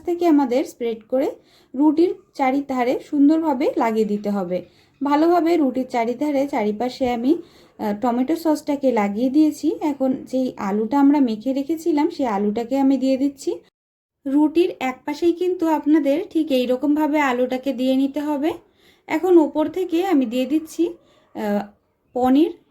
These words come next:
আপনারা চাইলে এখানে চিজও গ্রেট করে দিতে পারেন। আমার কাছে চিজ ছিল না, তাই জন্য এখানে আমি পনির দিয়ে দিয়েছি। ওপর থেকে দিয়ে দিচ্ছি সামান্য পরিমাণে একটু গোলমরিচ গুঁড়ো। এখন আরেক পাশ থেকে আমি রুটিটাকে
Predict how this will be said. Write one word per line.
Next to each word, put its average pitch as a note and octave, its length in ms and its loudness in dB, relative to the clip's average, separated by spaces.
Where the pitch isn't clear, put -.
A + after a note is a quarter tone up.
আপনারা D4+ 440 2
চাইলে F#4 360 0
এখানে D#4+ 320 4
চিজও C4+ 420 -2
গ্রেট C4+ 280 -4
করে A#3 220 -2
দিতে G#3 240 -4
পারেন। G3+ 280 -2
আমার C4+ 280 2
কাছে F4+ 280 -2
চিজ C4+ 300 -2
ছিল E4 240 -4
না, D#4 240 4
তাই D4 220 -4
জন্য A#3+ 260 -4
এখানে C#4+ 360 0
আমি D4+ 180 4
পনির A3+ 340 -4
দিয়ে C4+ 180 0
দিয়েছি। C#4+ 360 -2
ওপর D4 320 -2
থেকে F#4 280 -6
দিয়ে F4 180 2
দিচ্ছি F#4 340 -2
সামান্য D#4 520 4
পরিমাণে E4 520 4
একটু D#4+ 260 -6
গোলমরিচ A#3+ 500 -4
গুঁড়ো। C#4+ 260 -4
এখন D#4 340 2
আরেক B3 300 -4
পাশ D4 240 -4
থেকে E4+ 260 -2
আমি C4+ 260 2
রুটিটাকে B3+ 540 -2